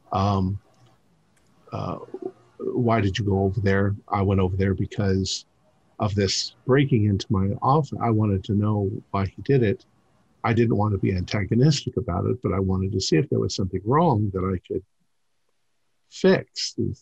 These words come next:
Have I offended him or something?" Um, he tells him about the raccoon traps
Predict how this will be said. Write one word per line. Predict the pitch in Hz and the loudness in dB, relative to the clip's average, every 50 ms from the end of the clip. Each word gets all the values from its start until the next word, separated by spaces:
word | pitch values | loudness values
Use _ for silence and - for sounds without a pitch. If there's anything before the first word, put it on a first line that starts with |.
| - - | -6 -4
Have | 95 95 | -2 0
I | 98 101 | 0 0
offended | 107 113 - 165 170 180 160 127 90 | 0 0 2 4 4 4 4 4 2
him | 90 87 90 | 0 -2 -2
or | 95 95 | -4 -4
something?" | - - - 117 117 - _ - 98 98 - _ _ _ _ _ _ _ _ _ _ _ _ _ _ _ _ _ _ _ _ _ | -6 -8 -10 -10 -12 -12 _ -14 -14 -14 -14 _ _ _ _ _ _ _ _ _ _ _ _ _ _ _ _ _ _ _ _ _
Um, | - 110 104 104 104 101 98 92 92 92 - - _ | -2 0 2 2 2 2 2 2 0 -2 -4 -6 _
he | - - 143 | 0 2 2
tells | 135 - 143 123 110 - - | 4 4 4 4 4 4 2
him | 123 | 2
about | 107 - 113 107 107 101 - _ | 2 2 2 2 2 0 -2 _
the | - 107 104 101 92 | 0 2 2 2 2
raccoon | 90 113 113 110 - - 180 175 165 | 2 2 0 0 2 4 4 4 6
traps | 143 - - 98 85 85 - _ - - - - | 4 2 0 -2 -2 -4 -6 _ -12 -12 -12 -12